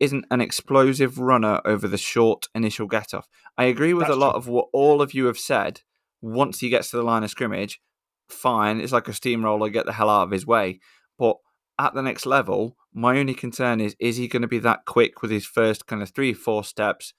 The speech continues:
Speaker 1: then hit the line? And is it patience? Is it vision? Is it maybe just a lack of initial burst? 'Cause there's some of these guys in this class that get to the line of scrimmage and they're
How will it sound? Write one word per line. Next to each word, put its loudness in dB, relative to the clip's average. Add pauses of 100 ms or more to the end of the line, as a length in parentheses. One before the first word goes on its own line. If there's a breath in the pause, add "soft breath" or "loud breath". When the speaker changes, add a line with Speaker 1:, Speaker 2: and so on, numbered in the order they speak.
(280)
Speaker 1:
then 2
hit -8
the -8
line? -2
And -4
is -2
it -6
patience? 0
Is -6
it -4
vision? -2
Is -6
it 0 (920 soft breath)
maybe 0
just -6
a 2
lack -2
of 0 (120)
initial -6
burst? 0
'Cause -10
there's -8
some -6
of -6
these -8
guys -4
in -12
this -14
class -10
that -10
get -6
to -18
the -6
line -4
of -12
scrimmage -10 (400 soft breath)
and -2
they're 2